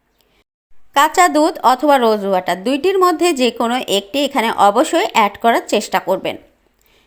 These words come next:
এরপর ভালোভাবে এটিকে মিশিয়ে নিতে হবে। এটি এমন একটি রেমেডি, ছেলে ও মেয়েদের কালো ত্বক চামড়ার ভিতর থেকে ধপধপে ফর্সা করবে। ত্বক থেকে মেস্তার কালো দাগ, ব্রণের কালো দাগ,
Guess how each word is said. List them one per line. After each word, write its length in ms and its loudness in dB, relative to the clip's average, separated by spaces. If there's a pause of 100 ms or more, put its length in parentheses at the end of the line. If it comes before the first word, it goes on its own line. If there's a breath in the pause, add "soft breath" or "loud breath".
(120)
এরপর 360 2
ভালোভাবে 580 0 (140)
এটিকে 340 -4 (120)
মিশিয়ে 380 0
নিতে 240 -2
হবে। 300 0 (1300)
এটি 280 -2 (180)
এমন 220 4
একটি 280 2
রেমেডি, 440 2 (180)
ছেলে 400 4 (200)
ও 120 2 (120)
মেয়েদের 640 0
কালো 340 2 (140)
ত্বক 320 4
চামড়ার 460 4
ভিতর 380 -2
থেকে 260 -2
ধপধপে 540 -2
ফর্সা 440 0
করবে। 360 2 (760 loud breath)
ত্বক 240 4
থেকে 280 0
মেস্তার 580 2 (100)
কালো 240 4
দাগ, 240 4 (140)
ব্রণের 520 0
কালো 300 2
দাগ, 240 4